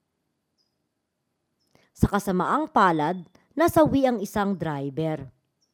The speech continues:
Now let's do this again. This time, you will play Maria and I will play Pedro.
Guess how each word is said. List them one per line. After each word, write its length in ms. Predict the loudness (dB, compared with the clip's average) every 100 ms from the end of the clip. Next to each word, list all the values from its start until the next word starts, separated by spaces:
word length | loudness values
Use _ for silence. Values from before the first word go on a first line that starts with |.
| _ _ _ _ _ _ _ _ _ _ _ _ _ _ _ _
Now 160 | -2 2
let's 320 | 2 0 -4
do 160 | -2
this 320 | 0 -2 -4 -8
again. 400 | -6 -6 -8 -18 _ _ _ _ _ _ _ _
This 320 | 0 2 2 0
time, 400 | -2 0 0 0
you 80 |
will 160 | 0 0
play 320 | 2 2 2
Maria 720 | -2 -4 -2 0 0 -2 -8 _ _ -4
and 160 | 2
I 160 | 4 2
will 160 | 0 -4
play 240 | -4 -4
Pedro. 560 | -6 -4 -4 -8 -14